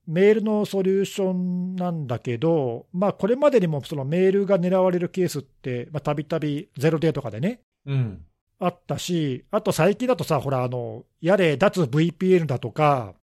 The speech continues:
Speaker 2: あ、はいはい。定期的に出てくる脱何々ね。
Speaker 1: こういうのが侵入経路に使えてるからやめましょう的なやつってのは出てくるんだけど、何も狙われてるのはブイピーエヌ機器だけじゃなくて、こういう機器とかさ。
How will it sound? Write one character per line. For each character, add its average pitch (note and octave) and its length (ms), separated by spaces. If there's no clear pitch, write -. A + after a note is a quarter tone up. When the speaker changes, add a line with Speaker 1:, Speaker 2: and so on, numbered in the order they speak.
Speaker 2:
あ、 D3+ 140
は E3 460
い C3+ 60
は B2 140
い。 G#2 80
定 D#3+ 140
期 D#3+ 80
的 E3+ 100
に D3+ 80
出 C#3 100
て C3+ 120
く A2+ 80
る G#2 60
脱 C#3 220
何 G2 160
々 F2 160
ね。 F2 200
Speaker 1:
こ G#3 240
う A3 60
い A3+ 40
う A3+ 100
の G3+ 120
が D#3+ 220
侵 F#3 220
入 F#3+ 180
経 G3+ 120
路 F3 160
に C#3+ 60
使 E3+ 200
え D#3 60
て E3+ 60
る E3 100
か D3+ 80
ら B2 360
や D3 160
め E3 80
ま E3 100
し - 100
ょ F3+ 60
う E3 60
的 F3 140
な E3 60
や E3 60
つ D3 100
っ - 20
て - 160
の C3+ 40
は B2+ 60
出 E3 100
て F3 100
く D3 100
る C#3+ 80
ん - 20
だ A#2+ 100
け A#2 100
ど、 D3 280
何 C4 260
も G3 120
狙 F3 180
わ A#3+ 100
れ A#3+ 60
て B3 80
る G#3 60
の F3+ 60
は C3+ 40
ブ C#3 140
イ F#3+ 100
ピ A3 120
ー A3 40
エ - 20
ヌ G#3+ 100
機 - 100
器 - 20
だ E3+ 120
け C#3+ 80
じ C#3 40
ゃ C#3 40
な B2+ 60
く A#2 40
て、 B2+ 60
こ F3+ 240
う G3 40
い G3+ 80
う G3 120
機 - 80
器 - 60
と D3+ 100
か - 100
さ。 C3 360